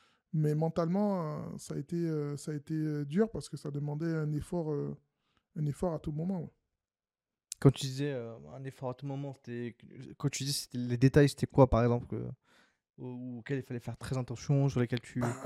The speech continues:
Speaker 1: tout, en fait. Quand un joueur, il te dit à, à gauche, euh, ben, tu l'envoies pas à droite, quoi.
Speaker 2: Hmm.
Speaker 1: <laughs> Donc, euh, ça te demande, euh,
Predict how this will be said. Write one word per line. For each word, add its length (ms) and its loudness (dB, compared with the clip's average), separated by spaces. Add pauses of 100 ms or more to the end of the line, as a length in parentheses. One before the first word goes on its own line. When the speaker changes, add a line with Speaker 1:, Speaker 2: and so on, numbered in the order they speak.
Speaker 1:
tout, 200 6
en 60 6
fait. 180 0
Quand 220 -2
un 140 4
joueur, 320 4
il 60 0
te 100 -2
dit 280 0
à, 100 4
à 260 -2
gauche, 320 4
euh, 340 -4
ben, 80 -20 (840)
tu 120 -14
l'envoies 220 -4
pas 100 2
à 60 0
droite, 220 0
quoi. 120 0 (240)
Speaker 2:
Hmm. 200 4 (220)
Speaker 1:
<laughs> 260 -20
Donc, 260 2
euh, 100 4
ça 160 0
te 80 -2
demande, 300 -2
euh, 180 0